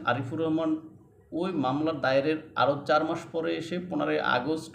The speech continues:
ধানমন্ডি বত্রিশ নম্বর থেকে ওই মামলার কারণ দেখিয়ে,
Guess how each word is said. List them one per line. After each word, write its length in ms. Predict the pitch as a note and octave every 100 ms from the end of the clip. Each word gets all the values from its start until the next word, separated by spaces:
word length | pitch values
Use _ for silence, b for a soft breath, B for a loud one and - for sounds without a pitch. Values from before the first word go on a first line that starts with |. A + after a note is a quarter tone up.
| C3
ধানমন্ডি 360 | A#2 C3 C#3 C3
বত্রিশ 460 | A#2 A2 - D3 -
নম্বর 260 | D3+ D3+ D3+ -
থেকে 240 | D3+ E3+ E3+ D#3
ওই 220 | D#3+ F#3+
মামলার 480 | F3 C#3 C#3+ D3+ C#3+ -
কারণ 260 | B2+ D3 D3+ D#3
দেখিয়ে, 280 | D#3 E3+